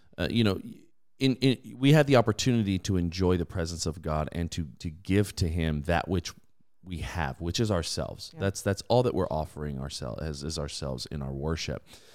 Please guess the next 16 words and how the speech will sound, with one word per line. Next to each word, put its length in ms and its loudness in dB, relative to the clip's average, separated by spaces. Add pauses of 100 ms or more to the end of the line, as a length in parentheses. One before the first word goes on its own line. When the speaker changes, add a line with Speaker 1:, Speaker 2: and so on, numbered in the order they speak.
(180)
Speaker 1:
And, 380 4
and 180 2
we 80 2
can't 380 2
exaggerate 800 2
the 80 -4
goodness 400 0
of 100 -12
God. 380 2
Speaker 2:
Mm-hmm. 200 -10 (560)
Speaker 1:
He 200 0
deserves 800 6 (320)
everything 460 2
that 100 -2
we 160 0
have, 600 0